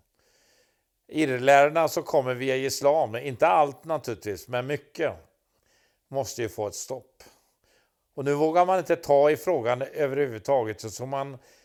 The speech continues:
låter de här fundamentalisterna använda islam för att skapa en helt annan värld än vad vi är vana vid. Sharia-lagar till exempel tror jag inte någon vill införa i Sverige,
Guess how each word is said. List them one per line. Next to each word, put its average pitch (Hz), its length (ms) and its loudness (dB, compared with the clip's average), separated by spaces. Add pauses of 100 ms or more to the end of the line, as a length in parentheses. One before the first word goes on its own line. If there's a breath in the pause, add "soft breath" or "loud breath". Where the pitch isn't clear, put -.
(120)
låter 143 300 -2
de 165 100 -2
här 143 140 2
fundamentalisterna 143 1040 -2
använda 143 640 0
islam 107 640 -2 (640)
för 127 180 0
att 127 180 4
skapa 139 400 0
en 131 60 0
helt 135 460 -2
annan 127 380 -2
värld 123 360 0
än 120 120 0
vad 120 160 2
vi 107 140 -2
är 104 60 -2
vana 98 340 -2
vid. 90 220 -20
Sharia-lagar 135 840 2
till 139 80 -6
exempel 131 380 -2
tror 135 180 -4
jag 127 60 -4
inte 131 140 -12
någon 117 240 -6
vill 123 180 -8
införa 113 340 -4
i 107 40 -6
Sverige, 98 400 -4